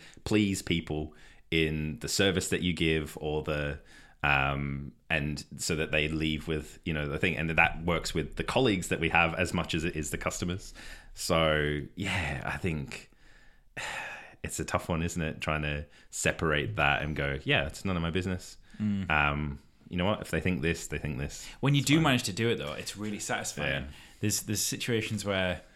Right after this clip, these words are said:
Speaker 2: I've met people, probably later in, like, in the more recent years, where, like,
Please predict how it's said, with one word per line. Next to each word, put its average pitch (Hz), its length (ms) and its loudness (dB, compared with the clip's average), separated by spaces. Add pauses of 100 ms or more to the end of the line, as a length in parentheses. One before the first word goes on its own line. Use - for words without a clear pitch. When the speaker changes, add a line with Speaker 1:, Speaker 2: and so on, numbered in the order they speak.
(320)
Speaker 2:
I've 90 160 -2
met 104 240 0
people, 92 480 -4 (720)
probably 127 220 4
later 107 360 6
in, 92 340 0 (840)
like, 90 320 -4 (120)
in 117 100 2
the 113 60 4
more 101 160 4
recent 110 380 2
years, 82 340 0
where, 87 220 2
like, 87 300 -2